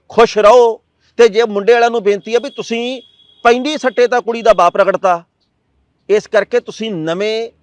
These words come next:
ਸਿਰੇ ਤੋਂ ਜਿਹਦੀ ਜ਼ਿੰਦਗੀ ਸ਼ੁਰੂ ਕਰ ਰਹੇ ਆ, ਉਹਦੇ ਸਹਿਯੋਗੀ ਬਣਨਾ, ਉਹਨੂੰ ਮਾਰਨ ਵਾਸਤੇ ਨਹੀਂ ਗਏ। ਤੇ ਲੋਕਾਂ ਨੂੰ ਵੀ ਮੇਰੀ ਬੇਨਤੀ, ਜਿਹੜੇ ਵਿਆਹਾਂ 'ਚ ਜਾਂਦੇ ਆ,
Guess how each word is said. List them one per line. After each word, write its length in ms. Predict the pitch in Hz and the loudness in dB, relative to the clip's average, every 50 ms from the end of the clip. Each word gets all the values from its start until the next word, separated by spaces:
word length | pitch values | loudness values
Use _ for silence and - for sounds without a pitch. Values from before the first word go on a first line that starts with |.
| _ _ _ _ | _ _ _ _
ਸਿਰੇ 360 | - - - 214 220 226 220 | -6 0 2 2 2 2 0
ਤੋਂ 120 | - 220 | -2 -4
ਜਿਹਦੀ 220 | 180 175 151 240 226 | -6 -6 -8 -8 -6
ਜ਼ਿੰਦਗੀ 320 | 170 190 190 190 185 208 | -6 -6 -6 -6 -10 -10
ਸ਼ੁਰੂ 220 | - - 214 240 | -8 -8 -8 -6
ਕਰ 200 | 233 - 175 147 | -2 -2 -2 0
ਰਹੇ 200 | 147 160 180 180 | 0 -2 -2 -2
ਆ, 120 | 147 95 - _ _ _ _ _ _ _ _ _ - | -4 -8 -12 _ _ _ _ _ _ _ _ _ -2
ਉਹਦੇ 200 | 208 208 240 233 | 0 0 0 -2
ਸਹਿਯੋਗੀ 640 | - - - 185 160 165 151 156 156 147 160 214 220 | -2 -2 -2 -2 -2 -2 -2 -4 -4 -6 -8 -8 -4
ਬਣਨਾ, 300 | 170 190 185 185 208 233 | -2 -2 -2 0 0 0
ਉਹਨੂੰ 220 | 254 254 262 240 | 0 0 0 -2
ਮਾਰਨ 400 | 202 170 160 156 160 160 175 208 | -2 0 2 2 2 2 0 0
ਵਾਸਤੇ 340 | 202 202 190 175 - 202 208 | 0 0 0 0 -2 -6 -6
ਨਹੀਂ 120 | 240 240 | -4 -2
ਗਏ। 180 | 196 160 120 90 _ _ _ _ _ _ _ _ _ _ _ - | -2 -2 -4 -4 _ _ _ _ _ _ _ _ _ _ _ -2
ਤੇ 100 | 220 233 | -2 0
ਲੋਕਾਂ 340 | 214 196 202 - - 226 233 | 0 0 0 2 2 2 0
ਨੂੰ 100 | 247 233 | 0 -2
ਵੀ 80 | 262 | -6
ਮੇਰੀ 200 | 233 233 214 226 | -4 -4 -4 -4
ਬੇਨਤੀ, 280 | 190 208 208 202 - 214 | -4 -6 -6 -6 -6 -6
ਜਿਹੜੇ 160 | 208 208 214 | -4 -4 -2
ਵਿਆਹਾਂ 260 | 185 185 165 160 180 | -2 -2 -4 -4 -4
'ਚ 80 | 185 190 | -6 -6
ਜਾਂਦੇ 340 | 170 160 151 143 156 156 139 | -6 -6 -4 -4 -4 -4 -4
ਆ, 100 | 95 | -6